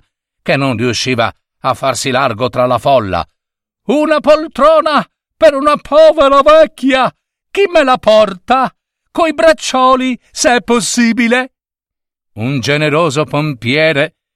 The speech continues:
corse a prenderle una poltrona di gelato alla crema e pistacchio, e la povera vecchietta, tutta beata,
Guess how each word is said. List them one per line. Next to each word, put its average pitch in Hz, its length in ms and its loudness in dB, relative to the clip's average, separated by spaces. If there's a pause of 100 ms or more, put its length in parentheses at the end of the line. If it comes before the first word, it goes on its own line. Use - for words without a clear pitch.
(320)
corse 143 540 -4
a 143 100 -2
prenderle 135 640 -4
una 143 300 -2
poltrona 143 760 -2 (320)
di 117 200 -8
gelato 131 600 -2
alla 135 200 -2
crema 139 520 -4 (380)
e 120 160 -4
pistacchio, 139 920 -8 (520)
e 180 120 -6
la 156 140 0
povera 170 800 -2 (360)
vecchietta, 165 1000 -4 (460)
tutta - 580 -6
beata, 156 760 -2